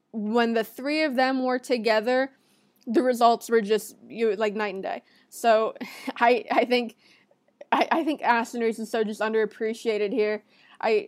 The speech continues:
I know, you know, I, I'm, I'm just focusing on the advanced stats here, um, because it's just so easy to quantify what they're doing. But, I mean, you see it on the ice, how much they control the play, the, the pressure they put on opponents.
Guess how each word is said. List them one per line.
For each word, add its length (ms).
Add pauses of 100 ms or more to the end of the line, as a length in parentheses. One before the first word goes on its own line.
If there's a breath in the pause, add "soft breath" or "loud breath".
(140)
I 120
know, 300 (540)
you 140
know, 60
I, 280
I'm, 160
I'm 240
just 220
focusing 440
on 120
the 80
advanced 480
stats 300
here, 380 (260 soft breath)
um, 360
because 300
it's 120
just 180
so 140
easy 300
to 100
quantify 560
what 120
they're 140
doing. 260
But, 120
I 40
mean, 160
you 120
see 300
it 200 (680)
on 200
the 120
ice, 260
how 160
much 220
they 140
control 340
the 60
play, 260
the, 140 (100)
the 80
pressure 440
they 100
put 160
on 140
opponents. 520